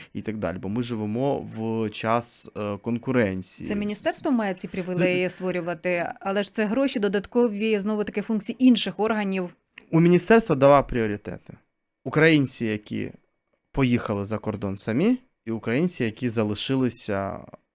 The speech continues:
Speaker 1: за лінією зіткнення через, е, окупацію Росії. І у міністерства має бути одне завдання, щоб ці українці с-, е, були тут. Яким чином?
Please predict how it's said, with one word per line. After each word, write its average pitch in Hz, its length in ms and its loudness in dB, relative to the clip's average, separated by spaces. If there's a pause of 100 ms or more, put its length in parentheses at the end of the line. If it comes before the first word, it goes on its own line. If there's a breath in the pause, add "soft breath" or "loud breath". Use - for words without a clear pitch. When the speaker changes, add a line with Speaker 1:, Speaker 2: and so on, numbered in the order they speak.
Speaker 1:
за 110 180 -4
лінією 107 720 0
зіткнення 104 680 -4
через, - 680 -6 (200)
е, 104 40 -8
окупацію 101 840 -6
Росії. 104 500 -14 (240 soft breath)
І 110 120 -4
у 113 40 0
міністерства 117 760 0
має 104 280 -2
бути 101 540 -8 (420)
одне 110 360 -4
завдання, 120 640 0
щоб - 260 -6
ці - 160 -4
українці 127 520 -2 (440)
с-, - 240 -12
е, - 800 -14 (1120)
були 120 200 6
тут. - 360 -10 (680 soft breath)
Яким 131 400 4
чином? 180 540 4